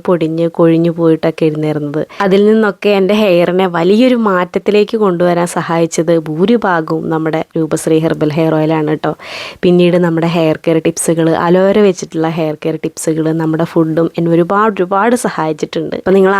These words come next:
ആരെങ്കിലും ഇതേപോലെ ഹെയറുമായിട്ട് റിലേറ്റഡ് ആയിട്ടുള്ള പ്രശ്നങ്ങൾ കൊണ്ട് വിഷമിക്കുന്നവരാണ്, ബുദ്ധിമുട്ടുന്നവരാണെങ്കിൽ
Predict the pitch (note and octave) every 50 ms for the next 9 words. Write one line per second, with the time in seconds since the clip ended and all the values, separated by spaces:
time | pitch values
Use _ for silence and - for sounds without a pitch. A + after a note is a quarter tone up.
0 | F#3+ F#3+ G3 G3+ A3 A3 A3 B3 B3+ A#3+ A3 F3+ F#3 F#3 F3+ - F#3+ F#3+ F#3+ G3+
1 | G3+ F#3+ G3 F3 E3+ E3+ E3+ F3+ G#3 G#3 G3 F#3 F3 E3+ E3+ - - F#3 F#3 E3
2 | E3 E3 D#3+ E3 - F3 E3+ F3 E3+ E3 D#3+ D#3 - - D#3+ D#3+ D#3+ - - -
3 | - - E3 E3 E3 E3 D#3 - E3 E3 E3 E3 E3+ E3+ - - F3 D#3+ - F3+
4 | F3 F3+ F3 F3+ F3 F3 E3 D#3 D3+ D3+ D#3 D#3+ D#3 D#3 D3+ E3+ F3 F3+ F3 F#3+
5 | F#3+ F#3 F#3+ F#3 F3+ F3+ E3+ D#3 D#3 D#3 D#3 D#3+